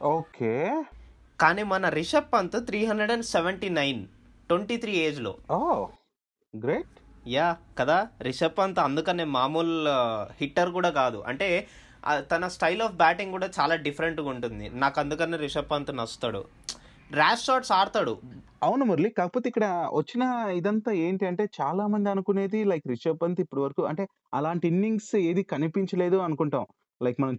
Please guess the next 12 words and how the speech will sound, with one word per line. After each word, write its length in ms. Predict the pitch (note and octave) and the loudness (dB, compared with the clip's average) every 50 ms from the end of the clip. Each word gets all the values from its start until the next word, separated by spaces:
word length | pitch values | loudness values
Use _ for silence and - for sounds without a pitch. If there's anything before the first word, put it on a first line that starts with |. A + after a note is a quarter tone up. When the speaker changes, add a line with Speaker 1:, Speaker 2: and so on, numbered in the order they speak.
| - | 0
Speaker 1:
చూస్తుంటే, 320 | D#3+ D#3 - - E3 C#3+ B2 | 0 0 0 0 2 2 2
because 360 | A#2+ C3 - F3+ F#3 F3+ D3+ | 2 2 2 2 2 2 2
మిగతా 380 | C#3 B2+ B2 C3 C#3 D3+ - F3+ | 0 0 0 0 0 2 0 0
వాళ్ళందరూ 360 | F3 F3 E3+ E3+ F3 F#3 F#3 | 0 0 0 0 0 0 0
తనని, 440 | F#3 F3+ D#3+ D#3 D3+ D3+ C#3 A2+ - _ _ _ _ - - - | 0 -2 -2 -2 -2 -2 -4 -4 -8 _ _ _ _ -12 -4 -2
తనకంటే 340 | D3 D3 D3+ - D#3+ D#3 E3+ | -2 -2 0 0 0 2 2
మంచి 280 | D3+ D3 C#3+ C#3+ - D#3+ | 2 2 0 0 -2 -2
పర్ఫార్మెన్స్ 560 | C#3 D3+ C#3 C3 - D#3 D3+ D3 C#3 - - | 0 0 -2 0 -2 -2 -2 -2 -4 -2 -2
చేస్తూ 220 | C3+ B2+ - D3+ | -4 -2 -2 -4
హైలైట్ 400 | C3+ - F3 F#3 A3+ B3 A3 - | -2 0 0 2 2 2 2 0
అవ్వట్లేదు 400 | F3 D#3 D#3 E3+ - - C3+ A2+ | 0 0 0 0 2 0 0 0
తను 220 | - A2+ G2+ F#2+ | 0 -2 -4 -4